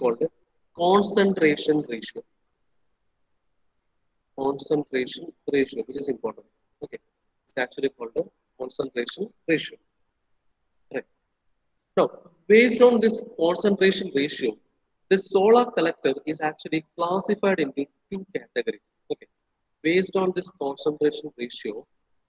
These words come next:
solar collector is actually classified into two categories. The first one is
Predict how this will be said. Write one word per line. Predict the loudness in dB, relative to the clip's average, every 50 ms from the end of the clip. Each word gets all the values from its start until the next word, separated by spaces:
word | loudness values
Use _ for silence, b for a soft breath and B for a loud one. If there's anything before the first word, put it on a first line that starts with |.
| _ _ _ _ _ _ _ _ _ _ _ _ _ _ -2
solar | 0 2 2 2 2 2 0 -2 -10 -12 _ -4
collector | -2 -2 -2 -4 -4 -4 -2 -2 -2 -2 _ _ _ _ -20
is | -12 -8 -8
actually | -8 -8 -4 -4 -4 -4 -4 -6 -10 _
classified | -8 -6 -6 -6 -8 -10 -6 -6 -6 -6 -6
into | -10 -12 _ _ _
two | 0 0 0 0 -6
categories. | -10 -8 -8 -8 -8 -8 -10 -12 -20 -20 -20 _ _ _ _ _ _ _ _ _ _
The | -8 -8 -4 _
first | 2 2 2 2 0 -4 -6 -6
one | -6 -6 -14 _ _ _ _ -16
is | -16